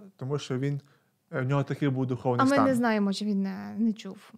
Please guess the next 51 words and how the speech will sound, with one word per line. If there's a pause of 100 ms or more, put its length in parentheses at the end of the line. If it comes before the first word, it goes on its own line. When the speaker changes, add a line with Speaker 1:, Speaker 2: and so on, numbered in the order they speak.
(120)
Speaker 2:
тому
що
вони
були
вдвох,
Христос
порівнює
по
це, (100)
не
написано,
чи
він
чув,
Speaker 1:
Ну,
Speaker 2:
чи
Speaker 1:
просто
Speaker 2:
не
чув.
Speaker 1:
Христос
знає
таємниці
серця,
Speaker 2:
Так,
Speaker 1:
і
Speaker 2:
але
Speaker 1:
Бог
Speaker 2:
от,
Speaker 1:
знає
Speaker 2:
ну,
Speaker 1:
все.
Speaker 2:
саме
до
цього
я
і
веду,
так? (220)
І
митник,
написано,
стояв
здалека, (1000)
і
очей
навіть
звести
до
неба
не
смів,